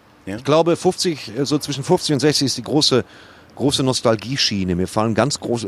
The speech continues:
Speaker 2: ganz viele Sachen wieder ein von früher, an die ich vierzig Jahre nicht gedacht hab. <coughs> Auch
Speaker 1: Was
Speaker 2: aus meiner
Speaker 1: denn?
Speaker 2: Kindheit. Was denn? Ähm, das Spielzeug, das ich hatte beispielsweise. Muss ich echt sagen. Also, ich, ist so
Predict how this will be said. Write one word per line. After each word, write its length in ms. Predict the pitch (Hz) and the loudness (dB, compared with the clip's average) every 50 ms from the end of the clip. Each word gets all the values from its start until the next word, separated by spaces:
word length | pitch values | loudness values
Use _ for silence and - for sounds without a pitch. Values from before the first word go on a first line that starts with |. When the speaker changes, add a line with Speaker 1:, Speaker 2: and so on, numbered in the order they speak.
| 107 | -2
Speaker 2:
ganz 180 | 104 131 147 - | 0 0 0 0
viele 180 | - 143 120 104 | -2 -2 -2 0
Sachen 280 | 98 110 - 127 117 | -2 -2 -2 -2 -4
wieder 200 | 110 98 92 65 64 | -2 -2 -2 -2 -2
ein 240 | 85 98 101 92 | -4 -6 -6 -6
von 160 | - - 95 87 | -6 -6 -6 -6
früher, 400 | - - 113 113 95 90 - - - - - - - - - - | -4 -2 0 2 2 0 0 -4 -10 -20 -20 -20 -20 -20 -10 -6
an 100 | 98 110 | -4 0
die 80 | 104 107 | 0 0
ich 140 | 101 - | -2 0
vierzig 280 | - 139 135 - - - | 0 0 0 0 -2 -2
Jahre 180 | 113 101 104 104 | -2 -2 -2 -4
nicht 120 | 95 - | -6 -8
gedacht 240 | - 90 101 - - | -8 -8 -8 -10 -10
hab. 100 | - - - - - - - - - - - - - | -16 -18 -18 -20 -20 -20 -20 -20 -20 -16 -14 -6 0
<coughs> 380 | - - - 392 - - 147 - | 2 2 2 2 0 -2 -2 -2
Auch 100 | - 147 | -4 -4
Speaker 1:
Was 80 | - 101 | -4 -2
Speaker 2:
aus 60 | 104 120 | -2 -2
meiner 120 | 117 135 | -2 -2
Speaker 1:
denn? 60 | 160 | -2
Speaker 2:
Kindheit. 380 | 190 139 143 - 85 76 - - - - - - - - - _ - - - - - - | -4 -6 -6 -6 -8 -8 -8 -14 -20 -20 -20 -20 -20 -20 -20 _ -20 -20 -20 -20 -20 -14
Was 160 | - - - | -2 -2 0
denn? 260 | 98 143 123 92 82 82 - - | 0 0 -2 -4 -6 -10 -14 -8
Ähm, 380 | - 101 107 107 107 107 101 85 - - - - - - | -6 -4 -4 -2 -4 -4 -6 -8 -12 -18 -16 -14 -6 0
das 100 | - 143 | 0 0
Spielzeug, 400 | - - 240 269 - - 180 113 | 2 4 2 2 4 2 0 0
das 140 | - 104 - | 0 -2 -4
ich 100 | 101 - | -4 -4
hatte 180 | 104 95 - 98 | -4 -4 -2 -2
beispielsweise. 680 | 85 95 90 - - 95 - - 87 85 82 78 80 71 - - - - - - - - - - - - - - - - - - - - - - - - - - - - | -4 -4 -6 -4 -6 -8 -6 -4 -4 -4 -4 -6 -8 -10 -12 -18 -20 -20 -20 -20 -20 -20 -20 -20 -20 -20 -20 -20 -20 -20 -20 -20 -20 -20 -20 -20 -20 -20 -18 -18 -12 -6
Muss 120 | 98 120 127 | -6 -4 -2
ich 80 | 143 | 0
echt 140 | 147 147 - | -2 0 0
sagen. 260 | 160 165 190 175 101 | 0 -2 -2 -2 -4
Also, 340 | 78 92 95 110 117 120 95 - - - - - - - - - - - - - | -6 -8 -4 -2 -2 -2 -4 -6 -14 -20 -20 -20 -20 -20 -20 -20 -20 -20 -12 -2
ich, 200 | - 147 139 - | -2 -2 -2 0
ist 180 | 131 160 170 - | -2 0 0 2
so 180 | 165 180 190 | 2 2 2